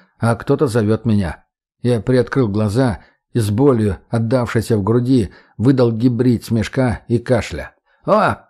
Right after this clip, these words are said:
присуха очнулся! Братва, я ж говорил, что живой!» Я лежал на асфальте, а надо мной навис солдат в голубой каске и улыбился, демонстрируя белые зубы с настолько большой щербинкой между верхних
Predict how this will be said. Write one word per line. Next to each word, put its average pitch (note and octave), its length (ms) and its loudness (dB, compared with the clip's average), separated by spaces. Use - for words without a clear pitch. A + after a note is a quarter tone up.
присуха C#3+ 480 -2
очнулся! A#2+ 520 -4
Братва, D#3+ 560 0
я C#3+ 140 2
ж C3 80 -2
говорил, E3 400 2
что A#2 200 0
живой!» A#2 440 2
Я A2+ 140 2
лежал A#2 280 2
на A2 140 2
асфальте, G#2+ 520 -2
а A#2 100 -2
надо B2 220 2
мной C#3+ 180 0
навис C#3 300 2
солдат A2 520 0
в A2 40 -4
голубой G#2+ 400 2
каске B2+ 400 -4
и D#3 200 -2
улыбился, A2 600 0
демонстрируя A#2 720 2
белые A2+ 340 2
зубы G#2+ 380 0
с - 140 -8
настолько C#3 480 0
большой A#2 420 0
щербинкой A2+ 640 0
между A2+ 320 2
верхних A2 480 0